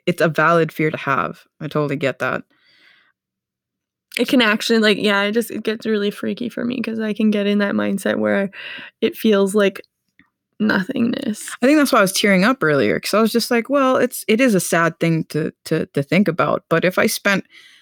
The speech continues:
Speaker 1: all my days, all my hours, and, like, the years to come just being like, "I don't want you to die," it's like,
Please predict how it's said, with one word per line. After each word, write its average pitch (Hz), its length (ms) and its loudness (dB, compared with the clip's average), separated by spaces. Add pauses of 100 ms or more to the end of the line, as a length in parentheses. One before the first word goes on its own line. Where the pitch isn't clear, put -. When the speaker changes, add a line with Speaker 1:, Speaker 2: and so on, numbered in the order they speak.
(300)
Speaker 1:
all 185 160 4
my 170 160 4
days, 151 360 4
all 175 200 2
my 165 180 2
hours, 147 580 2
and, 165 200 -6
like, 156 160 -6
the 156 100 0
years 160 300 0
to 170 100 -2
come 180 380 2
just 165 200 -4
being 151 220 2
like, 143 220 -2
"I 131 40 -8
don't 139 120 -10
want 135 240 -12
you 135 80 -8
to - 80 -12
die," 139 400 -6 (420)
it's - 220 -2
like, 156 400 0